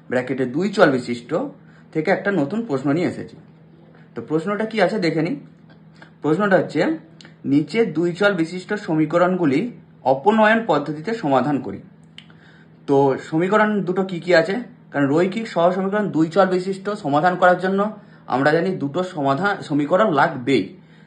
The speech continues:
তাহলে দুটো সমীকরণ কি আছে? টু এক্স প্লাস থ্রি ওয়াই equals to থার্টি টু,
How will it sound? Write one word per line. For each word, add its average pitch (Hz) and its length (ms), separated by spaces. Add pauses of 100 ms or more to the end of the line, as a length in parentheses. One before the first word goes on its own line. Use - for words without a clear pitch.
তাহলে 143 220
দুটো 156 320
সমীকরণ 196 520
কি 185 180
আছে? 190 260 (580)
টু 185 160
এক্স 208 320 (280)
প্লাস 147 340
থ্রি 175 220
ওয়াই 196 300
equals 127 400
to - 20
থার্টি 147 360
টু, 151 220